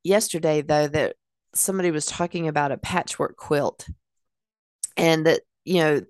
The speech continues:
there's so much that goes into that. But the bottom line of that whole story was that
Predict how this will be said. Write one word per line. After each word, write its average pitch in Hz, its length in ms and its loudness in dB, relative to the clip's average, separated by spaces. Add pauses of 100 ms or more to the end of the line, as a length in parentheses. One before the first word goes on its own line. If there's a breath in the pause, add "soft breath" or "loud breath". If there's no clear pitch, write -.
(140)
there's 170 200 2
so 233 200 4
much 196 220 -4
that - 120 -14
goes 151 220 -4
into 180 280 0
that. - 360 -2 (540 loud breath)
But 180 140 2
the 185 80 4
bottom 208 440 2
line 180 320 0
of 170 80 -4
that 160 180 -6
whole 156 220 -4
story 202 540 2
was 156 440 0
that 156 360 0